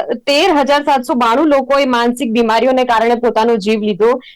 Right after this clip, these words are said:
અ, આપણે થોડાક છેલ્લા મહિનાઓની વાત કરી રહ્યા છીએ. આત્મહત્યાનું ત્રીજું સૌથી મોટું જાણીતું કારણ આ સ્ટ્રેસ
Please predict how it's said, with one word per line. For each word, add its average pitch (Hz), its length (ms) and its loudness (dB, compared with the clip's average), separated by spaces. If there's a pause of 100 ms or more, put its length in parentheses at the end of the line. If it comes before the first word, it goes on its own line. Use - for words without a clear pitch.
અ, - 60 0
આપણે 233 480 2
થોડાક 269 580 0
છેલ્લા 254 280 0
મહિનાઓની 247 520 2
વાત 196 240 0
કરી 220 200 0
રહ્યા 196 200 0
છીએ. 254 260 0
આત્મહત્યાનું 269 840 0
ત્રીજું 262 320 -2
સૌથી 262 260 0
મોટું 285 300 0
જાણીતું 240 420 0
કારણ 226 320 0
આ 226 120 0
સ્ટ્રેસ 202 380 -2